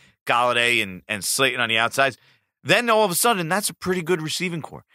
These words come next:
And then if you throw in Kyle Pitts with that eleven pick, with Evan Ingram and Saquon Barkley, woo, no excuses. You got the weapons. Get their offensive line to be average. And, I mean,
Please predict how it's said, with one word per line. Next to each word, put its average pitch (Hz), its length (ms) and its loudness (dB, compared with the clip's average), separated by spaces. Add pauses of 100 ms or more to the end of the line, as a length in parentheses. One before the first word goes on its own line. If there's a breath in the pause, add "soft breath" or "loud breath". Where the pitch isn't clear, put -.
(160 soft breath)
And 151 220 0
then 233 160 4
if 156 140 -2
you 147 80 -2
throw 165 260 2
in 143 100 -2
Kyle 156 300 0
Pitts - 480 -4 (200)
with 135 80 -6
that 143 120 4
eleven 139 360 0
pick, 180 340 -4 (640)
with 185 540 2 (140)
Evan 180 300 2
Ingram 214 500 2 (240)
and 151 140 -2
Saquon 180 500 4
Barkley, 202 580 2 (680)
woo, 427 360 4 (320)
no 233 220 4
excuses. - 680 0 (360)
You - 40 -20
got 165 180 2
the 180 60 -2
weapons. 165 500 0 (540)
Get - 100 -16
their 131 100 4
offensive 127 360 0
line 123 160 4
to 113 60 -4
be 104 140 2
average. 147 520 0 (320)
And, 110 140 0
I 117 40 0
mean, 120 240 -2